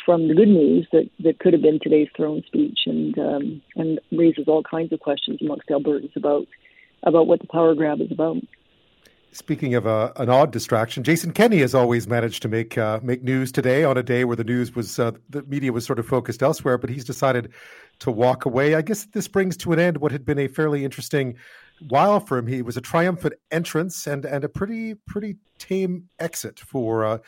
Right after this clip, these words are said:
Speaker 2: for the longtime cabinet minister and former premier.
Speaker 1: Right. So he, he not only, as Timur pointed out earlier, um, tweeted his resignation shortly after the introduction of this act, he tweeted during Danielle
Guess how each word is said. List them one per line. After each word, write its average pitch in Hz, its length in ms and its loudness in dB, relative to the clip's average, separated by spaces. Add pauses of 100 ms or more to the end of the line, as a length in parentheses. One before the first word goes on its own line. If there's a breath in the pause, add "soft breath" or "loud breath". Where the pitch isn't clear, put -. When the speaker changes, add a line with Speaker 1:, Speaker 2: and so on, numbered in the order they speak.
(260 loud breath)
Speaker 2:
for - 80 -14
the 127 80 0
longtime 113 540 -4
cabinet 113 360 -4
minister 110 240 -8
and 95 100 -10
former 101 220 -8
premier. 98 400 -14 (1400 loud breath)
Speaker 1:
Right. 220 200 6 (120)
So 220 340 6
he, 220 320 2
he 196 100 0
not 262 240 4
only, 226 380 4
as 196 180 0
Timur 196 280 -2
pointed 180 340 -2
out 156 100 -4
earlier, 180 580 6
um, 156 380 -2 (220)
tweeted 190 280 8
his 175 160 6
resignation 170 960 2
shortly 175 280 6
after 165 260 2
the 160 140 0
introduction 151 760 2
of 139 140 -4
this 139 140 2 (120)
act, 190 320 2 (160)
he 214 420 4 (100)
tweeted 208 340 6
during 175 320 4
Danielle 156 340 2